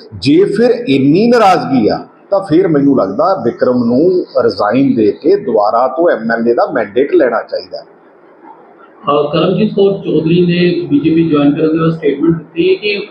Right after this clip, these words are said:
Speaker 2: ਉਹਨਾਂ ਦੇ ਮਹਿਰੂਮ ਪਤੀ ਸੀ ਸਾਂਸਦ ਚੌਧਰੀ ਸੰਤੋਖ ਸਿੰਘ, ਤੇ ਉਹਨਾਂ ਦੇ ਪਿੱਛੇ ਜਿੰਨੇ ਵੀ ਸਿੱਖੀ ਕਾਂਗਰਸ ਦਾ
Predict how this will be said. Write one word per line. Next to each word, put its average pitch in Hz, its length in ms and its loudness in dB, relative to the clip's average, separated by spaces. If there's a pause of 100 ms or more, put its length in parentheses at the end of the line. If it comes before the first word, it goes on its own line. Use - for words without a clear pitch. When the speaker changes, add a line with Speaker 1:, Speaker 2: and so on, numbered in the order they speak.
Speaker 2:
ਉਹਨਾਂ 165 200 0
ਦੇ 170 220 -6
ਮਹਿਰੂਮ 147 360 -6
ਪਤੀ 156 320 -8
ਸੀ 156 100 -4
ਸਾਂਸਦ - 420 -6
ਚੌਧਰੀ 143 420 -8
ਸੰਤੋਖ 139 420 -8
ਸਿੰਘ, 120 160 -20 (840)
ਤੇ 208 220 2
ਉਹਨਾਂ 196 340 -4
ਦੇ 214 60 2
ਪਿੱਛੇ 190 500 0
ਜਿੰਨੇ 165 480 -2
ਵੀ 196 160 -6
ਸਿੱਖੀ 185 220 -8
ਕਾਂਗਰਸ 160 500 -4
ਦਾ 165 480 0